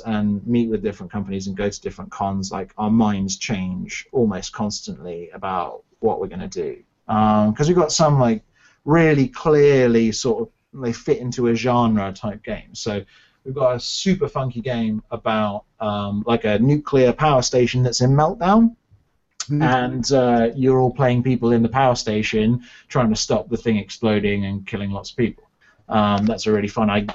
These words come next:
Speaker 1: idea. It fits it very clearly into a genre that's already out there. And, like, you've got games like Power Grid and stuff like that that's there. Um, then we've got, like, a, a, an, another really beautiful card game, which is, like, a combo chaining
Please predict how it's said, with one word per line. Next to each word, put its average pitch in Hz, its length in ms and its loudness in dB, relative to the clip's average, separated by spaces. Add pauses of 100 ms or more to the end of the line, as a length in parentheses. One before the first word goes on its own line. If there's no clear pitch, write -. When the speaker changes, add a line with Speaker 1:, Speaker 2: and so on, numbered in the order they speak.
Speaker 1:
idea. 123 680 2
It - 140 -8
fits - 380 0
it 143 160 2
very 123 240 2
clearly 123 400 4
into 117 300 2
a 113 40 4
genre 117 720 0
that's 117 180 -8
already 107 340 0
out 117 280 -2
there. 90 300 -12 (380)
And, 101 120 -8
like, 95 160 -2
you've 101 140 -4
got 101 120 -4
games 107 260 2
like 95 120 -10
Power 98 340 -2
Grid 110 320 0
and 98 100 -4
stuff - 220 -14
like - 120 -18
that 98 280 -10
that's - 180 -18
there. - 220 -12 (520)
Um, 127 680 4
then 170 140 2
we've 170 80 4
got, 165 100 2
like, 151 120 0
a, 120 500 2
a, 117 40 -4
an, 113 220 2 (260)
another 127 420 2
really 131 280 4
beautiful 139 540 0
card 143 360 0
game, 107 280 0
which 123 200 -8
is, - 100 -12
like, 101 140 -8
a 95 60 -18
combo 117 500 2
chaining 107 720 0